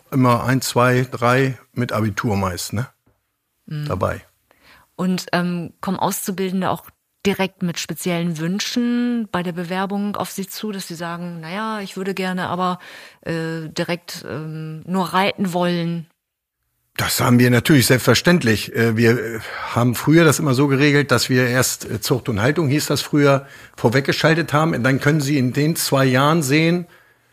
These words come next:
Speaker 1: können wir den weiter im Reiten fördern, schafft er die Prüfung. Letztendlich ist für uns ja als Ausbilder auch wichtig, die sollen ja die Prüfung schaffen.
Speaker 2: Ja.
Speaker 1: Das ist ja unser Ziel
Speaker 2: Mhm.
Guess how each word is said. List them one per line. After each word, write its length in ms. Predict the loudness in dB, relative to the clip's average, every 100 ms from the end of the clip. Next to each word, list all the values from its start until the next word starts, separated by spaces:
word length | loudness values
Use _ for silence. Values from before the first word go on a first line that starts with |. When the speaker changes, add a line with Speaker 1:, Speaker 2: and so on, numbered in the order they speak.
| _
Speaker 1:
können 180 | 0 2
wir 80 | 2
den 340 | 2 2 -2 -8 _ _ _ -2
weiter 360 | 2 2 2
im 120 | 2 2
Reiten 340 | 2 0 -4
fördern, 480 | 0 2 4 2 -2
schafft 340 | -6 -2 0 0
er 80 | 0
die 80 |
Prüfung. 460 | 0 2 2 0 0
Letztendlich 500 | 0 0 -2 0 0
ist 140 | 0
für 120 | 0 -2
uns 260 | -2 0
ja 80 | 0
als 120 | 0
Ausbilder 440 | -2 -4 -2 0 0
auch 120 | 0
wichtig, 320 | -2 -4 -6 -10 -12 -2
die 60 |
sollen 200 | 2 4
ja 60 | 4
die 100 | 2
Prüfung 300 | 0 -2 -2
schaffen. 360 | -2 -4 -6 -12 _
Speaker 2:
Ja. 180 | -14 -14 _ -4
Speaker 1:
Das 160 | -2
ist 160 | -2 0
ja 80 | 2
unser 340 | 4 4 4
Ziel 420 | 2 2 2 2
Speaker 2:
Mhm. 340 | -2 -10 -12